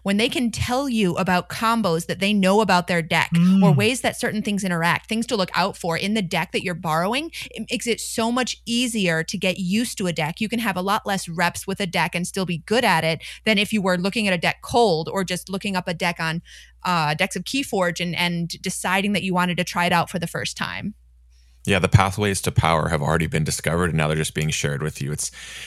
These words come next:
Speaker 3: it's kind of the interesting thing about the whole discovery of the game. Like, there is fun in discovering, but then there's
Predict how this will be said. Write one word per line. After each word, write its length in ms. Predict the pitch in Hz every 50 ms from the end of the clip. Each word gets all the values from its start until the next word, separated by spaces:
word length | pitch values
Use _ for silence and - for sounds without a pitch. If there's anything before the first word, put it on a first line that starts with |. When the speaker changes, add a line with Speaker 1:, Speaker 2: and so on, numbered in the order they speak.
| - -
Speaker 3:
it's 140 | 101 -
kind 120 | - 143 147
of 100 | 160 -
the 60 | 107
interesting 440 | 95 110 - - - - - 95 87
thing 180 | - 92 92
about 240 | 90 85 78 85 80
the 80 | - 78
whole 220 | - 85 82 80
discovery 560 | 69 85 78 - - - 80 78 82 85 80
of 140 | 80 73 69
the 60 | 78
game. 280 | 76 - 80 80 80 78
Like, 140 | 78 78 73
there 120 | 85 73
is 180 | 65 85 80 -
fun 220 | - - 85 85
in 80 | 82 82
discovering, 520 | 78 - - - - 78 82 82 98 98
but 140 | 85 90 -
then 140 | 85 82 85
there's 220 | 85 80 78 -